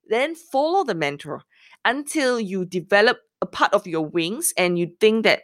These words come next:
you have grown, and then you develop uh, you know,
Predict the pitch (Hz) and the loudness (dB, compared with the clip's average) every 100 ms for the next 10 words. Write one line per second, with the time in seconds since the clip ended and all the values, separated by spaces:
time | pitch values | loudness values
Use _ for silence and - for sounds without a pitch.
0 | _ 175 180 156 - 165 170 170 269 359 | _ 2 4 4 2 6 8 8 6 2
1 | 202 190 208 294 262 202 196 170 208 349 | 0 4 2 2 -2 -4 -4 -2 0 0
2 | 208 - _ _ _ _ 175 156 139 - | -2 -8 _ _ _ _ 2 4 2 0
3 | 170 170 | -2 -2